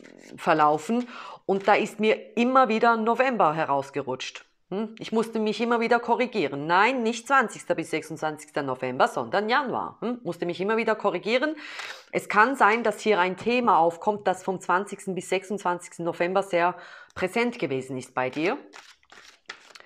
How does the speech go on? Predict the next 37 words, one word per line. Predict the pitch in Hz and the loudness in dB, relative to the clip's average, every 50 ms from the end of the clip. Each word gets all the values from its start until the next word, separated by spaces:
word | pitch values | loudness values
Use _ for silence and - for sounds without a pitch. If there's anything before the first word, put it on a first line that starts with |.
| - - - - - _ - - - - - | -20 -20 -20 -20 -20 _ -20 -20 -20 -20 -6
Schauen | - - 190 196 196 | 2 4 6 6 6
wir | 185 160 | 4 4
mal, | 165 165 175 | 4 4 2
die, | 170 - 196 | 2 0 -4
die | 160 180 156 | -4 -6 -4
Tagebuch | - 165 165 175 196 - 202 170 202 202 202 | 2 4 4 4 4 2 -2 -2 -2 -4 -2
schreiben, | - - 185 185 185 185 196 185 165 | 0 2 4 4 4 4 0 -2 -2
die | 170 165 | 0 0
haben | 165 165 156 160 160 | 0 0 0 -2 -4
jetzt | 156 147 - - | -8 -10 -8 -6
Glück, | - 208 208 | -6 -6 -6
die | 202 170 | -6 -8
können | - - 170 156 151 | -8 -6 -6 -4 0
nachschauen | 151 151 180 202 - - 214 196 190 180 | 2 2 2 2 2 4 4 4 4 2
und | 165 160 | 2 2
alle | 165 160 156 147 | 2 4 4 4
anderen | 147 170 175 170 170 165 | 2 2 0 -2 -4 -2
denken, | 147 160 156 143 - 151 139 123 113 | 0 -2 -2 -2 -6 -8 -10 -6 -2
bö, | 131 151 165 180 - - - - | 2 4 4 4 2 0 -4 -10
mal | - 139 139 131 | -8 -6 -6 -4
schauen. | - 127 127 135 131 127 - - - _ _ - - - - - - - - - - - - - - - | -2 -2 -2 -4 -4 -8 -14 -18 -20 _ _ -20 -20 -20 -20 -20 -20 -20 -20 -20 -20 -20 -20 -8 2 6
Also, | - 220 262 - - - - - - - - - - | 8 8 8 6 2 -2 -4 -14 -18 -18 -20 -10 -2
gib | - 226 | 2 4
mir | 294 294 | 4 4
bitte | 285 269 277 | 4 6 6
ein | 233 220 202 | 6 6 6
Bild | 196 240 277 320 311 - - - - | 4 2 2 2 0 -2 -4 -2 -2
zum | 226 214 | -2 0
Liebesleben | 214 220 240 254 254 - 247 240 240 226 220 - | 2 0 0 0 -2 0 0 0 0 0 -2 -2
von | 220 202 190 160 | -2 -2 -2 -4
Krebs | - - - 233 262 330 381 381 - - - - - _ - | -6 -2 0 2 4 2 2 0 -4 -16 -18 -18 -20 _ -20
vom | - - - - 226 214 214 214 208 - - - _ _ | -20 -8 0 4 4 4 4 4 0 -6 -10 -14 _ _
zwanzigsten | - - 196 185 214 226 - 240 - - 208 | 4 6 6 6 6 4 -4 -6 -6 -4 -4
bis | 190 185 - - | -4 -2 -2 -2
sechsundzwanzigsten | 180 175 - 185 170 - 170 165 160 - - - - 151 | -2 -2 -2 -6 -4 -2 -2 -2 -2 -6 -12 -10 -6 -4
Januar, | 143 139 143 180 196 202 | -2 0 2 2 2 2
bitte. | 277 262 - 339 392 | 2 0 -2 -2 -2